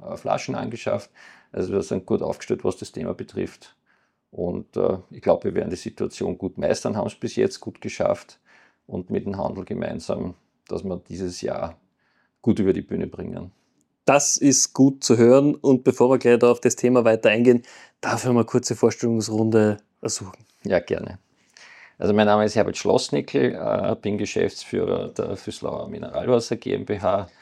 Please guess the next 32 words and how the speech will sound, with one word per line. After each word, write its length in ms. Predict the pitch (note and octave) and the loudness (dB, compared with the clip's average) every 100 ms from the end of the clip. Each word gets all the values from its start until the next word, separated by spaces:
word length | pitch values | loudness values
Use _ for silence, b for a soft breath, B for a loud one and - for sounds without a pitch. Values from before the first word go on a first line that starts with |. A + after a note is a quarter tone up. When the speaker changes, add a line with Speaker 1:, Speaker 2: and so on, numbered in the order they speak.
| b b b b - | b b b b -10
Speaker 1:
äh, 60 | |
hab, 480 | E2 F2 F2+ F2 - | -10 -2 0 -2 -4
äh, 720 | - E2+ E2 F2+ F#2 _ _ | 0 4 6 4 -2 _ _
Lebensmittel- 460 | - G2 A2+ F2+ F#2 | -2 0 0 -2 -2
und 100 | F2+ | -2
Biotechnologie 760 | G#2+ C3 A#2+ A#2+ A2 G2 A2 G#2 | 0 2 2 2 -2 -2 -6 -6
studiert, 600 | A2 G#2+ G2+ G2 F#2+ - | -8 -8 -2 -2 -2 -2
war 380 | F2+ - F#2+ - - | 0 0 -4 -14 -10
eine 480 | E2+ F2 F2 F#2 F#2 _ | -8 -4 -4 -4 -8 _
kurze 320 | - G2 - - | -12 -12 -10 -10
Zeit 400 | - E2 F2+ - | -4 -4 -6 -12
im 260 | - - | -10 -10
Brauereibereich 800 | - C#2+ D2 D#2+ - A#2+ A2 - | 0 4 6 6 4 2 0 -2
tätig 380 | - F#2+ - G#2 | -4 -4 -6 -8
und 180 | F#2 F#2+ | -10 -8
bin 160 | F#2+ | -12
seit 240 | F#2 F2+ - | -10 -14 -14
zweitausend, 760 | - - - - E2 - - - | -10 -8 -4 -4 -4 -6 -8 -8
also 200 | F#2 G2 | -10 -12
seit 280 | - - | -14 -12
dem 80 | - | -8
Jahr 120 | - | -8
zweitausend 640 | - - - - - F#2+ - | -8 -12 -12 -12 -12 -12 -8
da 140 | - | -10
im 200 | F#2 F2 | -10 -10
Hause, 360 | - - G#2+ G#2+ B | -8 -4 -4 -4 B
Speaker 2:
Mhm. 100 | G#2 G2 B | -8 -8 B
Speaker 1:
durfte 400 | G#2+ G#2 - - | -6 -6 -4 -4
also 260 | - F2+ F#2+ | -2 -4 -10
da 180 | - - | -8 -8
sehr 240 | - E2+ | -6 -8
viel 340 | - F#2+ F#2 | -6 -8 -8